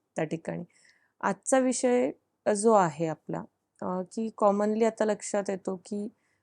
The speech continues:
अ, मूळव्याध, त्या-, त्याला आपण पाईल्स असं म्हटलं जातं. तर आज प्रसाद सर आपल्यासोबत मूळव्याध आणि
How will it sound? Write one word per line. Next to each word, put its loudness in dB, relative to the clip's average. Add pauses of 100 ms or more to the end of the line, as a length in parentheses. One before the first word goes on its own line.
(140)
अ, 0
मूळव्याध, 8 (520)
त्या-, 0 (260)
त्याला 4
आपण -2 (480)
पाईल्स 4
असं 0
म्हटलं -2
जातं. -8 (440)
तर 0
आज -2
प्रसाद 0
सर 0
आपल्यासोबत -2
मूळव्याध 0
आणि -4